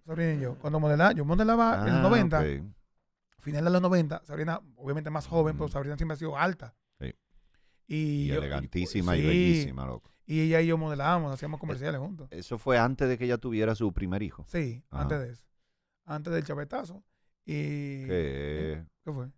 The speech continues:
Speaker 2: ¿Cómo del chavetazo?
Speaker 1: No, <laughs>
Speaker 2: ¿Cómo así? Explícame.
Speaker 1: No, como que tuvo el, el primer, el primer hijo fue, fue una bendición,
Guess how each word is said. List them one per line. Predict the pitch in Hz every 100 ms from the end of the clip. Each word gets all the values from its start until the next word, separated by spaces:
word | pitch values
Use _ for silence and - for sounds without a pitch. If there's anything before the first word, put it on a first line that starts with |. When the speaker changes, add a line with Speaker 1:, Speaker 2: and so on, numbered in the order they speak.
| _
Speaker 2:
¿Cómo | 92 95
del | 90
chavetazo? | 80 82 78 64 60 190
Speaker 1:
No, | 240
<laughs> | 247 - - _ - 208 - 1077 494 - - - _ - - _
Speaker 2:
¿Cómo | 98 95
así? | 71 67
Explícame. | 62 64 - 76 - 60 60 62 _ -
Speaker 1:
No, | 233 240
como | 175 147
que | 139
tuvo | 151 160 143
el, | 135 135 135
el | 165
primer, | 143 139
el | 156 151
primer | 147 208
hijo | 381 269 175 -
fue, | - 175 165 156 156 - - - _
fue | 160
una | 185
bendición, | 185 185 - 226 202